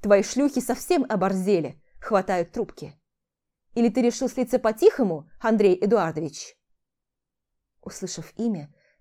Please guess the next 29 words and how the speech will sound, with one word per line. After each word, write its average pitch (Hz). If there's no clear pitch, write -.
зажмуриваю 196
глаза. 180
Стараюсь 196
дышать, 208
но 208
получается 233
плохо. 262
Тимур 262
вышел 185
из 175
меня, 180
но 180
все 240
еще 226
продолжает 196
гладить 196
по 202
спине, 202
удерживая 156
на 160
груди. 156
Внутри 185
меня 190
обида, 175
боль, 185
непонимание, 214
а 214
еще 214
ненависть. 214